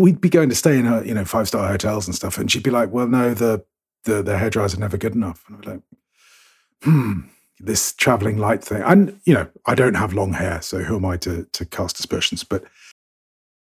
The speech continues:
I loathe sharing a suitcase <laughs> with my wife. I just hate it because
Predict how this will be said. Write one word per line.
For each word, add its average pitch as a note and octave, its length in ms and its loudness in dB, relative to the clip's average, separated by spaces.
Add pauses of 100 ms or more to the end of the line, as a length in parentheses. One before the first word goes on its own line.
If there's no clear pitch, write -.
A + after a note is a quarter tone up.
(440)
I A#2+ 160 4
loathe G#2+ 880 4 (220)
sharing F#2+ 460 0
a F2+ 60 -4
suitcase - 880 0 (220)
<laughs> - 200 -12 (200)
with G2 160 -4
my F#2 140 -2
wife. F#2+ 200 -2
I A#2 120 0
just - 300 -6 (200)
hate G#2 260 -4
it E2+ 220 -10 (480)
because A#2 560 2